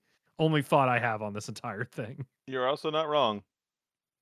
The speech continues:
Speaker 1: Uh, the shark then explodes, and there's a sea monster or something.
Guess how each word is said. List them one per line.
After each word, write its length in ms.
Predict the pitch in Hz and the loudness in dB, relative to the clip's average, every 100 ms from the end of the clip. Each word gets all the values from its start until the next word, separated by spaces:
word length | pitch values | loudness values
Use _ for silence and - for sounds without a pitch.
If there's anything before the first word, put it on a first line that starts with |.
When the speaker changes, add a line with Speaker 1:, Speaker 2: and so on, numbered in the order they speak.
| _ _ _ _ _ _ _ _ _ _ - - - | _ _ _ _ _ _ _ _ _ _ -20 -4 4
Speaker 1:
Uh, 120 | 185 | 6
the 80 | 196 | 6
shark 340 | - 311 320 | 6 4 4
then 120 | 311 | 0
explodes, 1000 | 285 - - 233 262 294 175 104 110 - - | 0 -4 -2 4 4 4 2 -4 -8 -8 -2
and 120 | 185 | 0
there's 160 | 220 | 2
a 80 | 226 | 2
sea 300 | - - 277 | 0 -2 -2
monster 520 | 269 233 185 - 180 156 | 0 0 0 -2 0 0
or 60 | |
something. 680 | 139 147 127 131 110 147 117 | 2 2 0 0 0 -2 -6